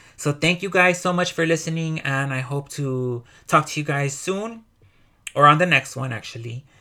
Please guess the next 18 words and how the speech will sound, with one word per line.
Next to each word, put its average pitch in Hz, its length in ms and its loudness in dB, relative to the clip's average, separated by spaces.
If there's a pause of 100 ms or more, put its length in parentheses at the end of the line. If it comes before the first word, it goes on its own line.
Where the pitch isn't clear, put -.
(400)
um, 127 1040 0 (640)
where 131 160 0
I'm 135 100 0
gonna 156 180 0
be 147 120 -4
talking 143 320 -4
about 131 520 -2
self-talk. - 1160 -4 (600)
And 131 200 4
now 139 140 6
that 147 120 2
I 135 140 4
did 131 500 2
this 147 240 -2
episode, 113 640 -4
I 117 100 -6
feel 113 420 -4
good. 98 300 -6